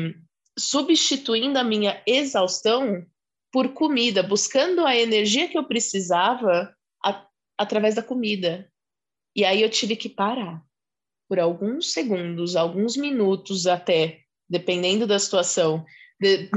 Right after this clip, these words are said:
dependendo até um momento ali que você precisa entrar numa vibes, colocar uma música mais lentinha e prestar atenção em você,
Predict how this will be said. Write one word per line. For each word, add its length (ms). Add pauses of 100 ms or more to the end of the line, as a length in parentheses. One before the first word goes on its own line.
dependendo 600
até 200
um 140
momento 580
ali 300
que 60
você 100
precisa 260
entrar 300
numa 240
vibes, 500
colocar 440
uma 340
música 540
mais 240
lentinha 520
e 60
prestar 320
atenção 400
em 140
você, 480